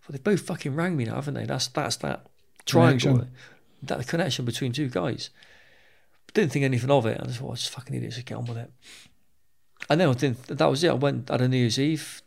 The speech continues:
Speaker 1: Um, that night, I had the phone rang about ten o'clock. And, um, it was him, the guy that bought the house. He said, "I just got to the police station." I thought, "Oh, fucking hell, not another one." So he got nicked. But that was 'cause there was a surveillance on,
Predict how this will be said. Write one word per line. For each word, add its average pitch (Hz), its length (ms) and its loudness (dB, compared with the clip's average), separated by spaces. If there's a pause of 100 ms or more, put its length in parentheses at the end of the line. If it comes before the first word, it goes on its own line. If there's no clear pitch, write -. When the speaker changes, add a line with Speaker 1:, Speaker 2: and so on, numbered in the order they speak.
Speaker 1:
Um, 123 540 -2 (140)
that 147 200 2
night, 127 300 2
I - 40 -6
had 131 60 -6
the - 60 -10
phone 139 280 0
rang 127 140 0
about 123 220 -2
ten 147 160 -4
o'clock. - 520 -6 (720)
And, 131 160 -2
um, 127 320 0 (1000)
it 110 60 -2
was 123 160 0
him, 165 140 4
the 117 80 2
guy 123 140 4
that 110 100 0
bought 123 160 0
the 139 80 0
house. 135 140 -2
He - 60 -4
said, 139 120 -2
"I - 20 0
just 143 160 -4
got - 120 -2
to 127 60 2
the 123 60 -8
police 185 140 2
station." 127 320 -2
I 120 40 -2
thought, 127 200 -4
"Oh, - 20 -2
fucking - 680 -6
hell, 117 200 -2
not 123 160 -2
another 123 260 0
one." 107 220 0 (480)
So - 160 0
he 160 160 4
got 156 220 4
nicked. - 380 -8 (100)
But 135 80 4
that 139 80 6
was 123 100 2
'cause 117 320 0
there 117 160 2
was 110 160 2
a 107 60 0
surveillance 123 440 2
on, 104 360 -6